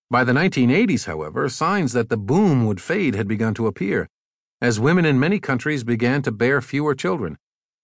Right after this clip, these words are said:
in part because of the spread of contraception. As a result, the annual growth rate of global working-age population started to fall in stages, with a sharp drop after two thousand five. By two thousand sixteen, it had dropped all the way back to just one percent.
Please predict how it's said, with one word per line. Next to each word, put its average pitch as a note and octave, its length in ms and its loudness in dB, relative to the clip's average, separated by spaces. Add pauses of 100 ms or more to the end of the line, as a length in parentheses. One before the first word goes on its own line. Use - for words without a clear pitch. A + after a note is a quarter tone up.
in C#3 220 2
part C3 340 0
because B2+ 300 -4
of A#2+ 80 -4
the A#2+ 100 -2
spread A#2+ 340 0
of A#2+ 100 -8
contraception. C#3 720 -4 (500)
As B2 160 2
a B2 40 4
result, C#3+ 380 2
the A#2+ 140 2
annual D#3 340 4
growth C#3 400 0
rate G#2+ 200 0
of G2 100 -4
global C3+ 460 0
working-age A#2+ 640 0
population A#2 720 -2
started C#3 420 -2
to A#2+ 80 -4
fall D3+ 460 0
in G#2 100 -2
stages, D#3 560 -6 (320)
with G2 100 -2
a F2+ 60 -4
sharp D3 320 -2
drop C3 300 0
after G2+ 240 -2
two A#2+ 140 -4
thousand A2+ 360 0
five. G#2 400 -2 (500)
By G#2+ 120 2
two A#2+ 160 -4
thousand D3+ 400 0
sixteen, D#3+ 440 -2
it G#2 80 -4
had G#2 140 -2
dropped A#2 300 -2
all C3+ 200 0
the D3 80 0
way B2 180 2
back B2+ 260 -2
to A#2+ 80 -6
just C3 340 -4
one C#3 160 -2
percent. C3+ 440 -6